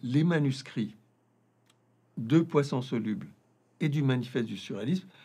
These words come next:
ben, je, je trouve que, euh, cent ans après, euh, on a le sentiment, surtout quand on,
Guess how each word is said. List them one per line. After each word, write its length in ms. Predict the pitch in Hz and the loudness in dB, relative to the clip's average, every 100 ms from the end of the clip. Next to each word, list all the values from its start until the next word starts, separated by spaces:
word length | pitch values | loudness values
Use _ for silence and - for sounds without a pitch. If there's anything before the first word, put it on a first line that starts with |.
| - - | -20 -12
ben, 140 | 117 113 - | -12 -10 -10
je, 200 | 139 123 127 | -8 -6 -8
je 200 | - - | -8 -6
trouve 360 | 107 - 180 214 170 - _ _ | -6 -2 2 2 0 -16 _ _
que, 380 | - 123 107 - - _ _ _ _ - | -2 0 0 -4 -12 _ _ _ _ -10
euh, 280 | 92 82 - | -8 -8 -8
cent 400 | - 170 156 147 | 0 0 2 2
ans 100 | 120 | 0
après, 460 | 110 - - 131 - _ _ _ _ _ _ _ _ _ - - | 0 -4 -4 -4 -6 _ _ _ _ _ _ _ _ _ -18 -10
euh, 760 | 95 95 90 - - 69 67 - _ _ _ _ _ _ _ _ _ _ _ - | -8 -8 -10 -10 -10 -10 -10 -14 _ _ _ _ _ _ _ _ _ _ _ -8
on 200 | 127 135 | 0 2
a 120 | 151 | 4
le 340 | 135 123 165 120 | 2 0 -4 -4
sentiment, 520 | - 135 - 143 196 | 0 -2 0 2 2
surtout 300 | 196 135 139 | 0 -4 -4
quand 220 | 123 110 | -6 -4
on, 220 | 110 98 | -4 -4